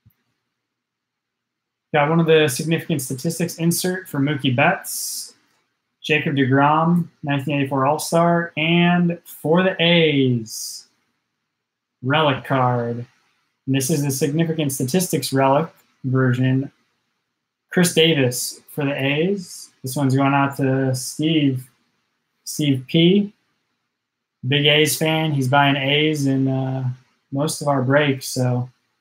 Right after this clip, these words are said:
that one's awesome 'cause it's twenty-eight out of ninety-nine. Chris Davis card, and I feel like he got another jersey card in Series two a couple weeks ago, so congrats on that one.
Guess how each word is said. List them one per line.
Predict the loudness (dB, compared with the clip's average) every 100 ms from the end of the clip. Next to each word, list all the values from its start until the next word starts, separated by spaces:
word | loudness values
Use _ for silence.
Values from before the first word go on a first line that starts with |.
| _ _ _ _ -2
that | 0
one's | 4
awesome | 4 4 2 0 -2
'cause | -2
it's | -4 -6
twenty-eight | -4 -2 2 2
out | 2 2
of |
ninety-nine. | 0 0 0 0 0 0 0 -2 -4 _ _ _ _ _ _ _ _ _ _
Chris | -2 0
Davis | 0 0 -2
card, | -2 0 2
and |
I | 0
feel | -2 -2
like | 0 0
he | 0 0
got | 0
another | 0 0 0
jersey | 0 2 2 0
card | -2 -2 -2
in | -2
Series | -4 -4 -2 -2 -4
two | -2 2 4 4 0 -4 _ _ _ _
a |
couple | -2 2 4
weeks | 2 0
ago, | -4 -2 -4
so | -6 -4 -2 -2 -6 _ _ _ _ _ _ -4
congrats | 0 2 2 2
on | 0
that | 2 0
one. | 0 0 -2